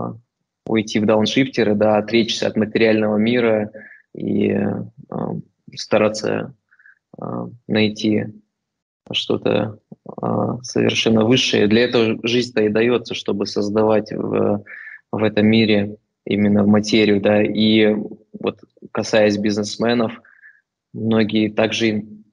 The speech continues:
не, достаточно по-своему понимают слово «бизнес», да, думают, что бизнес в основном в мире это про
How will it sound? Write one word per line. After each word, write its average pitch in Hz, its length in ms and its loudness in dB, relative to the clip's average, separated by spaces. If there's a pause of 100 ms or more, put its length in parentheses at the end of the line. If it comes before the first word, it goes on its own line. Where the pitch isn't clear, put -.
(240)
не, 110 220 -4 (520)
достаточно 104 720 -2 (380)
по-своему 104 500 0
понимают 104 380 2
слово 104 260 2
«бизнес», 101 440 0
да, 101 180 0
думают, 98 340 -2
что - 140 -2
бизнес 117 480 0
в - 160 -6
основном 107 340 2
в 104 40 -2
мире 131 260 4
это 104 240 0
про 104 520 2